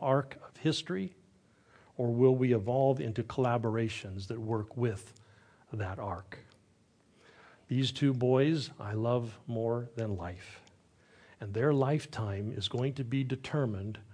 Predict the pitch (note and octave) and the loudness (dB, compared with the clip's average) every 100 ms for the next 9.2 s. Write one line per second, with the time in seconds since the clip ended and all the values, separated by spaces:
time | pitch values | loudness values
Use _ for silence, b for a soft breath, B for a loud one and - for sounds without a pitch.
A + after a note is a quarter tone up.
0 | b b b A2 G#2 G#2 A2 C#3+ - - | b b b -10 -6 -4 -2 -4 -6 -4
1 | C3 A#2+ G#2+ B2+ - - A#2+ G#2+ - B2 | 0 0 0 -2 -4 -6 -8 -8 -10 -6
2 | B2 - G#2+ G#2 G2+ G#2 - G2+ F2 F#2 | -6 -4 -6 -6 -6 -6 -6 -6 -8 -10
3 | F#2 - _ _ _ _ _ _ _ _ | -14 -18 _ _ _ _ _ _ _ _
4 | - - - G2 A#2 - B2+ G#2 A2 G#2+ | -20 -16 -10 -6 -6 0 0 0 -2 -2
5 | G2+ - G2+ - A2 B2+ A#2+ G2+ F2+ - | -4 -4 -6 -6 -6 -2 -2 -2 -6 -10
6 | A#2+ - - _ _ _ _ - _ _ | -12 -16 -20 _ _ _ _ -20 _ _
7 | _ _ _ b b b b D3 C3 - | _ _ _ b b b b 2 4 8
8 | F#3+ - D3+ F#3 G3+ C3+ - A#2+ G#2 G2 | 6 6 6 6 4 0 0 0 0 0
9 | A2 B2 | -2 -2